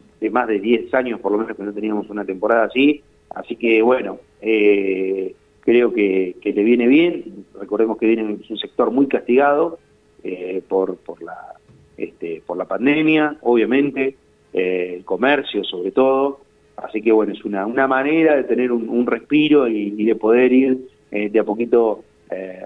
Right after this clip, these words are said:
recuperándose. Los índices de la economía nacional también indican que hay,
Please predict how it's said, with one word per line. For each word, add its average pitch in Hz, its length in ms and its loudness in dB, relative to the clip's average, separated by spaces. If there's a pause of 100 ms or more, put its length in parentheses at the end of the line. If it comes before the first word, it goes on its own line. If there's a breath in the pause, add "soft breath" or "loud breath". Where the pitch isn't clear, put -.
recuperándose. 123 1120 0
Los 107 200 -12
índices 117 320 -6
de 107 80 0
la 104 60 0
economía 110 440 -2
nacional 110 380 -4
también 131 280 0
indican 113 360 -2
que 104 120 -4
hay, 104 260 -4